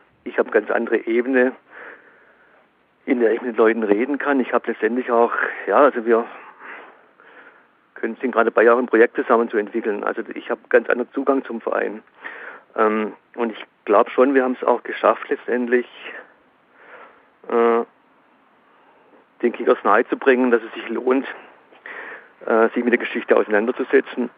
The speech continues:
und dass es sich lohnt, äh, sich Gedanken zu machen, was es, was es eigentlich für heute heißt.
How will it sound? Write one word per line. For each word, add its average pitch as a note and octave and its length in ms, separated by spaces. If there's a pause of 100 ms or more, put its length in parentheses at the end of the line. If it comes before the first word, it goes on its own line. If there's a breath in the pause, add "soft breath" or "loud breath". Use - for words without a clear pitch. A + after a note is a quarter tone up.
(300)
und C3+ 100
dass B2+ 160
es B2 120
sich A#2+ 160
lohnt, B2 340 (920)
äh, A#2+ 160
sich C3+ 160
Gedanken B2+ 460
zu C3 80
machen, B2+ 280
was A#2+ 140
es, B2 100 (960 loud breath)
was B2 100
es A#2 120
eigentlich A2+ 220
für A2+ 120
heute A2+ 300
heißt. G#2 260